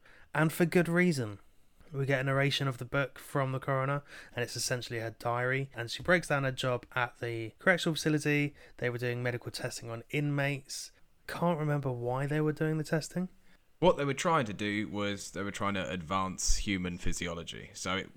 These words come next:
Speaker 2: the reason that it's, like, the army and doctors and the bishops is because it's, ideally they wanna make people stronger, fitter, harder to make them better weapons, essentially.
Speaker 1: Super soldiers. Cool.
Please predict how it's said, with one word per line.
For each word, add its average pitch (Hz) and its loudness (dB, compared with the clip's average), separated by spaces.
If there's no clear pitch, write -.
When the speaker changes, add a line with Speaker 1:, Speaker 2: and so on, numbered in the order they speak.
Speaker 2:
the 87 -4
reason 95 -4
that 85 -6
it's, - -6
like, - -10
the 69 -8
army 104 2
and 82 -8
doctors 87 -4
and 69 -14
the - -18
bishops - -4
is 82 -12
because 82 -10
it's, - -12
ideally 98 0
they 90 -2
wanna 92 -4
make 87 -4
people 85 6
stronger, 85 -2
fitter, 80 -10
harder 87 -10
to 90 -10
make 85 -6
them 80 -12
better - -6
weapons, - 6
essentially. - -14
Speaker 1:
Super 135 0
soldiers. 110 -6
Cool. 117 -2